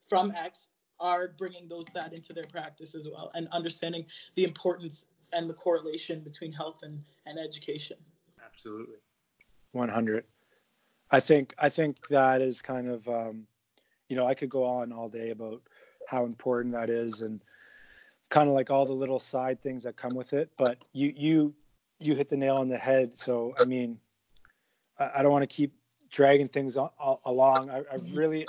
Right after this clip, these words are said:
Speaker 3: I've enjoyed this conversation a
Speaker 2: Man,
Speaker 3: lot,
Speaker 2: this
Speaker 3: man. Like, I've got to,
Speaker 2: Yeah.
Speaker 1: Me too.
Speaker 3: like, I don't, I didn't know you. Like, I'm so
Speaker 1: Yeah.
Speaker 3: impressed by the, I'm so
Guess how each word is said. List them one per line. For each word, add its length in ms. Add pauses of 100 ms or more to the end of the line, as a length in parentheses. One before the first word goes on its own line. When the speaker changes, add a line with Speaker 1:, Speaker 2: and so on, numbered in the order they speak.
(160)
Speaker 3:
I've 160
enjoyed 360
this 120
conversation 540
a 20
Speaker 2:
Man, 100
Speaker 3:
lot, 100
Speaker 2:
this 100
Speaker 3:
man. 100
Like, 180
I've 140
got 220
to, 180 (120)
Speaker 2:
Yeah. 80 (600)
Speaker 1:
Me 160
too. 80
Speaker 3:
like, 180
I 120
don't, 260
I 100
didn't 160
know 160
you. 200
Like, 200
I'm 140
so 320
Speaker 1:
Yeah. 140
Speaker 3:
impressed 420
by 160
the, 160 (100)
I'm 120
so 680